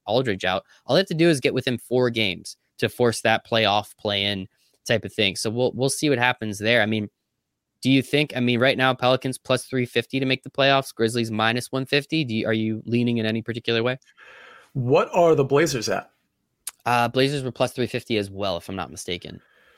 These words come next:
Speaker 2: Yeah, I'm, I'm still kinda leaning the Blazers. Uh,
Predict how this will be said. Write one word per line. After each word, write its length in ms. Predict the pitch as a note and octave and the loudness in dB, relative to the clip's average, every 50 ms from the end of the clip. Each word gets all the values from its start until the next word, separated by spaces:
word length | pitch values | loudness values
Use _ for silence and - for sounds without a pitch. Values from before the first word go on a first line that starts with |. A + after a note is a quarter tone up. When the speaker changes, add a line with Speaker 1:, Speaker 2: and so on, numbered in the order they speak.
| _ _ _ _ | _ _ _ _
Speaker 2:
Yeah, 300 | E3 F3 F3+ F#3+ G3+ F#3+ | 4 4 6 6 4 4
I'm, 140 | F#3+ G#3 - | 2 2 2
I'm 160 | F#3 F#3+ G3+ | 2 2 2
still 220 | G3+ - - E4 B3 | 2 2 2 0 2
kinda 240 | - G#3 G3+ F3 | 4 4 4 6
leaning 340 | D3+ C#3+ D3+ D#3 D#3+ D#3 D3 | 6 6 6 6 6 6 4
the 60 | C#3 | 4
Blazers. 600 | A#2+ G#2+ A#2 A2+ A2+ A2+ B2 A2+ G2 - - - - - - | 4 4 2 2 2 2 2 0 -2 -2 -6 -10 -12 -4 0
Uh, 260 | B2+ A#2 A2+ A2+ A2+ | 2 4 4 4 2